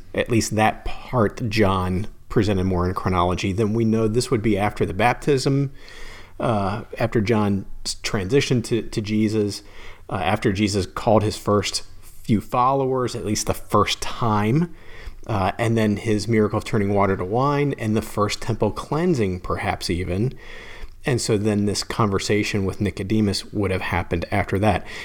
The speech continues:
And it seems like something has happened, because Nicodemus comes to him, and one of the first things he says, "Hey, I know that you're not just a normal teacher." So apparently something has happened to begin getting into Nicodemus thinking,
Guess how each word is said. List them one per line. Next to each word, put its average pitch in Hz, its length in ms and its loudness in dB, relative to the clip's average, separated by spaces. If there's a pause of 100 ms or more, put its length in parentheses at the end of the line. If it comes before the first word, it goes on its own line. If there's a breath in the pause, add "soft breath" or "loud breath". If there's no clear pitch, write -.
(120)
And 147 120 2
it 135 80 -2
seems 214 220 0
like 143 100 0
something 151 300 0
has 104 80 2
happened, 104 320 -2
because 104 300 2 (600)
Nicodemus 127 520 2
comes 202 360 0
to 101 120 2
him, 101 240 2
and 98 180 2
one 113 80 4
of 107 60 4
the 101 80 0
first 117 240 0
things 101 180 -2
he 107 80 0
says, 104 220 2
"Hey, 113 340 0
I 101 120 -2
know 120 720 0 (380 loud breath)
that 113 380 2
you're 110 200 4
not 104 220 4
just - 160 -4
a 101 60 0
normal 90 260 0
teacher." - 480 -6 (320 loud breath)
So 120 220 2
apparently 139 720 0
something 143 680 2
has - 220 -6
happened 110 540 0
to - 140 -4
begin 107 600 2
getting 104 240 0
into 98 260 0
Nicodemus 110 720 0
thinking, 95 560 0